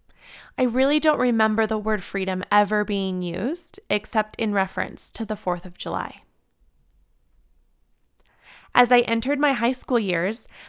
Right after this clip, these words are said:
I gained that sudden gift of wisdom. You know the one, the gift of wisdom that all teenagers are awarded. It's amazing. One day I woke up,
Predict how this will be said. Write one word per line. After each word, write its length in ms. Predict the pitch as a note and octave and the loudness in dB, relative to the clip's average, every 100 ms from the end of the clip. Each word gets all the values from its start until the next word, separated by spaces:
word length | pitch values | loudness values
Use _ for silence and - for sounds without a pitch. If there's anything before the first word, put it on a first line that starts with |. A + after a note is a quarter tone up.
| - | -2
I 100 | A#3 | 0
gained 400 | A3 A#3+ B3 C4+ | 2 2 2 2
that 280 | B3+ A#3 - | 4 4 4
sudden 480 | - A#3 A#3+ C4 B3+ | 0 2 2 2 2
gift 400 | A#3 G#3+ G#3 - | 2 0 0 -6
of 180 | F#3+ F3 | -6 -4
wisdom. 720 | F3 F#3 F3+ - - - F#3 _ _ _ - _ - | -4 -4 -6 -8 -8 -10 -14 _ _ _ -20 _ -4
You 160 | A3+ B3+ | 2 4
know 160 | C#4 | 6
the 100 | A3+ | 4
one, 340 | F3 - G3 - _ - - - | 2 -2 -6 -14 _ -20 -8 -4
the 100 | A#3 | 4
gift 280 | A#3+ A#3 | 4 4
of 140 | B3+ G#3+ | 0 0
wisdom 560 | G3 - A3+ B3 C4 - | -2 2 2 4 2 0
that 200 | G3+ G#3 - | 0 4 10
all 300 | G#3+ A3+ B3 | 12 12 10
teenagers 840 | - G#3+ G#3 A3 A#3 B3+ D4 C4+ | 2 -2 -2 -2 2 2 2 0
are 200 | - G#3+ | 6 6
awarded. 560 | G3+ F3+ F3+ G3 C#4+ - - _ _ _ _ _ _ | 6 4 -2 -2 -2 -4 -16 _ _ _ _ _ _
It's 160 | B3+ - | -2 2
amazing. 640 | C4 B3 B3 A#3+ F3+ - | 4 4 4 2 -2 -4
One 380 | F#3+ G#3 A#3+ C#4 | -2 2 2 2
day 280 | A#3+ G3+ A3+ | 2 2 0
I 140 | G#3+ | -2
woke 300 | G3+ G#3 G#3 | 0 0 2
up, 320 | F#3 C4+ - | 0 0 -2